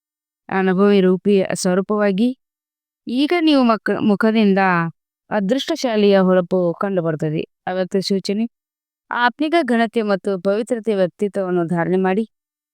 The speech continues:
ವಿವರಣೆಯಾಗಿದೆ, ಸಂಗಮಿಗೆ ಬ್ರಾಹ್ಮಣ ಜೀವನದ ವಿಶೇಷತೆ ಪವಿತ್ರತೆಯಾಗಿದೆ. ಪ್ರವೃತ್ತಿಯಲ್ಲಿರುತ್ತಾ ಅಪವಿತ್ರತೆಯಿಂದ ನಿವೃತ್ತಿಯಾಗುವುದು.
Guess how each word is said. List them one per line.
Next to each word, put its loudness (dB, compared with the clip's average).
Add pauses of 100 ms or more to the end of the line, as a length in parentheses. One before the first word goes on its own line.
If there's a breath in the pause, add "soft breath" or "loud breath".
(1200)
ವಿವರಣೆಯಾಗಿದೆ, 2
ಸಂಗಮಿಗೆ 2
ಬ್ರಾಹ್ಮಣ 2
ಜೀವನದ 0
ವಿಶೇಷತೆ -2 (460)
ಪವಿತ್ರತೆಯಾಗಿದೆ. -4 (1000)
ಪ್ರವೃತ್ತಿಯಲ್ಲಿರುತ್ತಾ 0 (640)
ಅಪವಿತ್ರತೆಯಿಂದ -2 (160)
ನಿವೃತ್ತಿಯಾಗುವುದು. 0